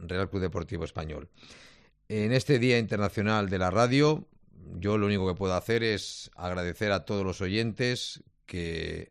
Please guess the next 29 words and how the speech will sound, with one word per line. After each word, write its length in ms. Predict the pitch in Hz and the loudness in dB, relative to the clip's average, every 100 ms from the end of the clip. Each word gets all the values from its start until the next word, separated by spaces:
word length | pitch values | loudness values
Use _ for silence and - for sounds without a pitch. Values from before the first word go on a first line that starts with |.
| _ | _
han 160 | - 98 | -2 0
estado, 600 | 92 - 113 127 160 185 _ _ _ _ _ _ _ | 0 2 4 6 4 0 _ _ _ _ _ _ _
que 100 | - | -4
están, 580 | 95 - 117 139 170 190 _ _ | -2 4 6 6 2 -4 _ _
y 320 | - 95 95 87 | -14 -6 -4 -4
no 140 | 92 | -4
sé 120 | - | -4
si 100 | 85 | -2
alguno 340 | 90 90 98 90 | 0 2 2 0
estará, 560 | - 95 98 139 185 - _ - | -2 0 2 2 0 -12 _ -20
mientras 760 | - 87 85 80 82 80 82 - | -8 -6 -6 -6 -6 -6 -8 -12
estemos 440 | - - 87 87 | -14 -10 -8 -6
aquí 420 | 90 - 87 80 - - - _ _ | -8 -6 -8 -8 -14 -20 -20 _ _
en 720 | - 85 80 80 78 82 80 - | -12 -10 -8 -10 -12 -14 -16 -10
Tiempo 300 | 95 90 92 | -6 -4 -4
de 80 | |
Español, 540 | 87 - 101 120 139 139 - - _ _ _ _ | -4 -2 2 2 2 -2 -16 -20 _ _ _ _
la 180 | - 98 | -2 0
paciencia, 920 | 101 95 131 143 127 143 143 139 139 - - _ _ _ _ _ _ | 0 2 4 2 2 4 6 4 2 -8 -20 _ _ _ _ _ _
a 100 | - | -4
veces, 720 | 92 104 - 107 101 - - - _ _ _ _ - | 0 0 2 2 2 -2 -12 -16 _ _ _ _ -8
bueno, 340 | 104 92 87 - | -6 -4 -8 -10
eh, 520 | 85 80 82 82 - _ _ _ | -14 -12 -14 -16 -20 _ _ _
iba 160 | 92 95 | -6 -4
a 40 | |
decir 180 | 95 92 | -2 -2
el, 320 | 92 85 80 | -2 -4 -8
el 160 | 87 85 | -10 -8
respeto, 760 | 85 80 - 117 - 117 - | -8 -8 -2 -2 0 -2 -2